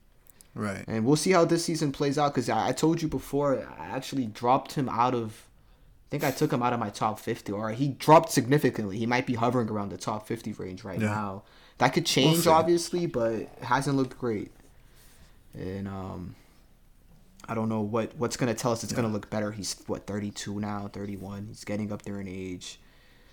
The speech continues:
Speaker 2: We know he's had a, a very interesting, uh, story off the court. A lot of late nights in Houston.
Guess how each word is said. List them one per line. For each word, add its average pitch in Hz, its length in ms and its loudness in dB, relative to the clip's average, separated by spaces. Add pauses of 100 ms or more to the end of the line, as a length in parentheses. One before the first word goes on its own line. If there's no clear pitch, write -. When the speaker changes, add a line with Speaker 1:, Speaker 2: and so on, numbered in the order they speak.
(160)
Speaker 2:
We 113 140 2
know 139 160 8
he's 139 180 2
had 120 220 8
a, 110 200 -2
a 113 60 -6
very 117 340 4
interesting, 113 800 -2 (1300)
uh, 113 420 4
story 151 480 10
off 123 280 8
the 135 80 2
court. 123 540 4 (240)
A 113 40 -8
lot 113 180 4
of 110 140 -2
late 113 200 2
nights 113 580 -2
in 113 80 -4
Houston. 117 600 -4